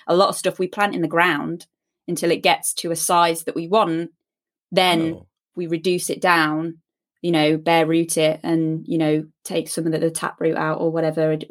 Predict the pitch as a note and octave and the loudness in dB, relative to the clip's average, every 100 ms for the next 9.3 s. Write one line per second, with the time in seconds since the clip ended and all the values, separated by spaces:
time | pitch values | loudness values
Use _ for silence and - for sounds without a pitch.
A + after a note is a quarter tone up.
0 | - - F#3 F#3 F3+ F#3+ E3+ - F#3 D#3+ | -16 -4 0 2 4 2 2 -4 -2 2
1 | D#3 C#3+ C3+ D3 - D3 C#3+ D3 D3 D3 | 2 0 -4 -4 -6 -4 -2 0 0 0
2 | D3 D#3+ D#3 D#3 - C#3+ - - E3+ - | -2 0 -2 0 0 0 -4 0 0 0
3 | F3 D3 D3 D3 D3 D3 D#3 D3 D3 - | 0 2 0 -2 -4 0 0 0 -2 -4
4 | - - G#4+ - - - - - - D#3+ | -4 0 0 0 -16 -14 -14 -4 2 4
5 | D#3+ D3 D3 C3+ C3 E3+ D3+ D#3+ D#3+ F3 | 4 2 4 2 2 2 0 0 0 2
6 | D#3+ D#3+ D#3+ G3 F#3 E3+ D#3+ D#3+ D#3 C#3+ | 2 4 2 2 0 0 0 -2 -6 -4
7 | C#3 C#3 - C#3 C3+ D3 C#3+ - C#3+ C#3 | -4 -4 -4 -4 -4 -4 -6 0 0 0
8 | - C#3 C#3 _ _ _ _ - D#3 D#3+ | -4 -6 -6 _ _ _ _ -2 2 4
9 | D3+ D3+ | 2 0